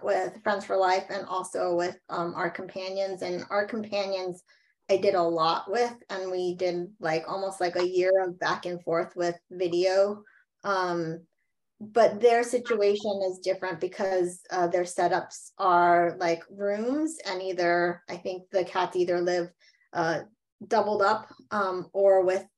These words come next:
if they don't necessarily get along with other cats, just singly. And so it's easy to either do, basically not have to, um, change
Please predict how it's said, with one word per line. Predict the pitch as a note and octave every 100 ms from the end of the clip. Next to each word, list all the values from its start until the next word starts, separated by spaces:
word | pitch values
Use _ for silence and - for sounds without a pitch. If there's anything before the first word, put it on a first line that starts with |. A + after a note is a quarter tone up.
| _ D#3 A#2+ - _
if | - G#3
they | G3 F#3+
don't | F#3+ F#3 - -
necessarily | G3 F#3 F#3 F3+ F3
get | F3
along | F3 E3 E3
with | E3+
other | E3+ E3
cats, | D#3+ E3 -
just | E3+ -
singly. | F3 F3+ A3 D4 C#4 - - _ _
And | G3 F#3+
so | G#3
it's | F#3+ F#3+ -
easy | A3+ A#3+ A#3 A#3+
to | A#3+
either | G#3 G3+ F#3+ F3+ F3 _ -
do, | F#3 F#3 F#3 F#3 - - G3+
basically | G#3 A#3+ A#3+ A3+
not | G#3+ G#3+ G#3+
have | A3 G#3
to, | G#3+ F#3+ F3+ - _
um, | G3 F3+ E3+ E3
change | - G#3+ F#3+ G3 F#3+